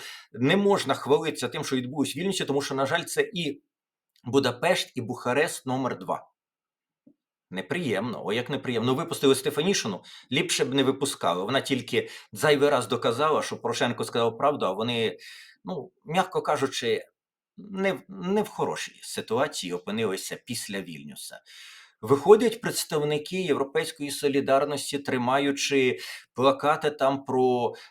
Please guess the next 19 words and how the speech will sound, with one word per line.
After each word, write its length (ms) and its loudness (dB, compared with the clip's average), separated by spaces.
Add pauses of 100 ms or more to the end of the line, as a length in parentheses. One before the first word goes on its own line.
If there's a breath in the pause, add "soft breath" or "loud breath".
(120)
е, 120 4
Шу-, 320 0
проти 260 4
Шуфрича 680 -2 (340 soft breath)
з 100 -6
вимогою, 580 0
щоб 280 -2
людина 560 -4 (560)
яка 320 -2
була 280 4
натхненником 1200 -2
там 400 -4
проросійських 720 -4
там 240 -8
принципів, 540 -6
поглядів, 500 -8
тощо, 420 -2
руского 420 -6
міра, 380 0